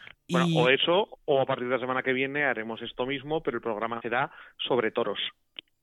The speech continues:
Speaker 2: Yo no tengo ni idea de toros.
Speaker 1: Yo tam-, yo tampoco, es una cosa con cuernos, como varios de mis amigos. Yo por ahí ataré más o menos el concepto.
Speaker 2: Bueno, eh, vamos a dejar temas, eh, ma-, maritales aparte.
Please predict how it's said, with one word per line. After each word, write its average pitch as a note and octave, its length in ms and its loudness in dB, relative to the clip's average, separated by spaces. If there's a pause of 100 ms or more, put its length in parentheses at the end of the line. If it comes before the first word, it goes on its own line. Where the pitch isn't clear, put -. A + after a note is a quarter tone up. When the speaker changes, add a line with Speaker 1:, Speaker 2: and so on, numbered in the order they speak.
(1000)
Speaker 2:
Yo A#2 200 -10
no C3+ 100 -2
tengo C3 220 -2
ni A#2 60 -4
idea A2 120 -2
de G#2+ 100 -4
toros. C#3 380 4 (1040)
Speaker 1:
Yo A2 200 -4
tam-, B2 200 -4
yo A2 80 -4
tampoco, A2+ 400 -2
es G2+ 80 -6
una G#2 220 -4
cosa A2 200 -4
con G#2 180 -10
cuernos, G#2+ 380 -2 (320)
como G#2 260 -8
varios A2 240 -4
de G#2 60 -10
mis G#2 140 -10
amigos. A#2 340 -2 (180)
Yo G#2 220 -8 (320)
por A#2 100 -2
ahí B2+ 120 2
ataré A2+ 240 -2
más G#2 160 -6
o G#2 40 -8
menos G#2 160 -10
el G2+ 100 -10
concepto. G#2 420 -8 (580)
Speaker 2:
Bueno, G3+ 240 0 (120)
eh, C3+ 540 -4
vamos C3+ 240 -4
a B2+ 40 -6
dejar B2 340 -4
temas, B2+ 420 -6
eh, A#2+ 400 -8
ma-, B2+ 220 -10
maritales C3+ 580 -2
aparte. B2 380 -4